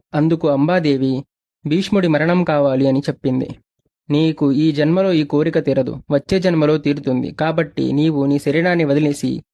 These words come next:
మళ్ళీ జన్మించు" అని చెప్తాడు. అప్పుడు అంబాదేవి అక్కడ అగ్నిలో దూకి మరణిస్తుంది. తర్వాత జన్మలో శిఖండిగా ద్రౌపదిని ఇంట్లో జన్మిస్తుంది. ఇక మనం వచ్చే వీడియోలో ధృతరాష్ట్ర పాండురాజ వివాహం మరియు కర్ణుని జననం గురించి తెలుసుకుందాం.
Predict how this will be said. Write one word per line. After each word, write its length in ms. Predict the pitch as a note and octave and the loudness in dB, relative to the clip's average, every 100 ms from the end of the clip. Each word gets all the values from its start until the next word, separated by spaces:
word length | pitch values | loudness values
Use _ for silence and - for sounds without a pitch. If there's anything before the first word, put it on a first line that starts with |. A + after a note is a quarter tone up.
| _ _ - | _ _ -2
మళ్ళీ 260 | D3+ F3+ | 0 2
జన్మించు" 440 | G3 E3 C#3+ C#3 C#3+ | 0 2 2 2 2
అని 100 | C#3+ | 0
చెప్తాడు. 460 | C#3+ - C3 B2+ - - - | -2 -2 -2 -2 -6 -10 -10
అప్పుడు 280 | C#3+ D#3+ | -4 0
అంబాదేవి 640 | D3 C#3 E3 F3+ D3 B2+ - | 2 2 2 0 0 0 -2
అక్కడ 280 | C#3 - D3+ | -2 -2 0
అగ్నిలో 400 | C#3 C#3 F#3 F3+ | 0 0 0 2
దూకి 300 | C#3+ A#2+ C#3 | 0 2 2
మరణిస్తుంది. 640 | C#3 D3 D3 C3+ B2+ - _ _ _ _ | 2 0 -2 -4 -6 -8 _ _ _ _
తర్వాత 320 | D3+ D#3+ F#3 F#3+ | -2 0 0 0
జన్మలో 500 | E3+ D3+ C3+ B2+ C3 | 0 2 2 0 -2
శిఖండిగా 640 | C#3+ F3+ F#3 E3 C3+ B2+ | -2 -2 0 0 0 0
ద్రౌపదిని 480 | B2+ D3 D#3+ E3+ F3 | 0 0 0 0 2
ఇంట్లో 360 | C#3+ C3+ C#3+ | 2 0 0
జన్మిస్తుంది. 680 | D3 C3 C3+ - B2+ C3 - - _ _ _ _ - | 0 2 0 0 -4 -4 -8 -14 _ _ _ _ -6
ఇక 180 | D3+ D#3 C3+ C#3+ - | -2 -2 -2 -6 -2
మనం 260 | D3 C#3+ | 0 2
వచ్చే 300 | C#3 C3+ G3 | 0 -2 -2
వీడియోలో 520 | F#3+ E3+ D3+ C3 C3 B2 | -2 0 0 2 0 0
ధృతరాష్ట్ర 640 | C3 C#3+ E3+ E3+ - C3+ | -2 -2 0 -2 -2 -4
పాండురాజ 680 | B2+ D3+ D3+ E3+ D#3+ C3+ C3 | -2 0 0 2 2 0 0
వివాహం 560 | C3 C3+ C#3 C3+ C#3+ | 0 0 0 0 -2
మరియు 400 | D3 C#3+ C3+ B2+ - | -2 0 0 -2 -2
కర్ణుని 260 | D#3 F3+ | 0 2
జననం 340 | E3+ D3 E3 D3+ | 0 0 2 2
గురించి 200 | C#3+ D3+ | 0 0
తెలుసుకుందాం. 540 | D3 C3 - C3+ C3+ | 0 -2 -4 -4 -6